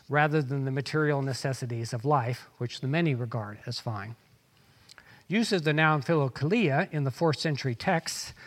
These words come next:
of other authors, such as Xenophon and Isocrates, makes clear that it did usually refer to the pursuit of fine material goods, such as clothes or weapons.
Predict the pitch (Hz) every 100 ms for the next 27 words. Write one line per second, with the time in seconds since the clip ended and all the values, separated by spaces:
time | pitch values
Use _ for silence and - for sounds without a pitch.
0 | - - - - 135 135 151 151 123 123
1 | 143 135 127 117 120 151 151 143 139 123
2 | 117 110 113 185 190 151 123 123 123 143
3 | 143 - - 202 147 143 143 156 156 214
4 | 156 160 135 151 156 160 - 120 120 143
5 | 123 - - - 147 131 - 120 - 151
6 | 151 151 147 - 143 135 131 120 110 104
7 | 113 - - - - 139 117 117 110 -
8 | 151 131 101 104 - 113 117 139 - 117
9 | -